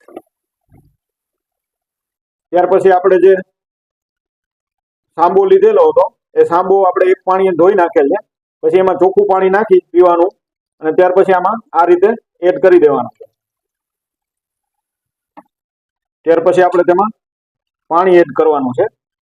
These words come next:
આ રીતે ડૂબી જાય એની ઉપર આપણે થોડું પાણી નાખવાનું છે. ત્યાર પછી આપણે તેમાં એક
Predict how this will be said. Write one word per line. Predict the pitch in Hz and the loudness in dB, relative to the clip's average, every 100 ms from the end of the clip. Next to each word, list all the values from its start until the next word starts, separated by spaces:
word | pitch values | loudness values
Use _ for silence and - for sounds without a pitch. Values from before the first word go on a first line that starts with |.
| - | -6
આ | 160 | -2
રીતે | 175 175 | 0 0
ડૂબી | 170 180 202 180 | 0 2 2 2
જાય | 165 - _ _ _ _ | 0 -8 _ _ _ _
એની | 156 170 | -4 0
ઉપર | 175 190 175 | 2 0 -2
આપણે | 170 170 | 0 -2
થોડું | 160 180 214 - | 0 0 0 -6
પાણી | - 170 170 | -2 0 0
નાખવાનું | 160 175 170 131 135 | -2 -2 -2 -2 0
છે. | 214 - _ _ _ | -2 -4 _ _ _
ત્યાર | 165 175 | -4 -2
પછી | 185 175 | 0 0
આપણે | 180 185 | 0 0
તેમાં | 180 185 226 - _ _ _ _ _ | 0 -2 -4 -10 _ _ _ _ _
એક | 170 | -8